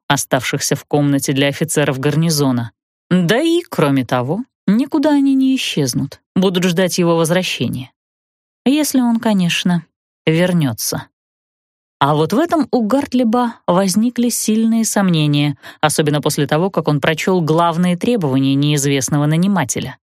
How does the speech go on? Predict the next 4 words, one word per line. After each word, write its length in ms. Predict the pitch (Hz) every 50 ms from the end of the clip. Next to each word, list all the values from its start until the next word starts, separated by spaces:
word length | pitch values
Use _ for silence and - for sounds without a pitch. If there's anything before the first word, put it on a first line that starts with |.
| _ _ _ _ _ _ -
Тому 280 | 190 180 196 262 349
требовались 720 | - - 339 330 311 269 294 302 311 294 294 285 - -
его 320 | 277 277 269 269 285 - -
умения, 760 | - 269 262 269 277 269 233 165 139 131 123 120 117 123 -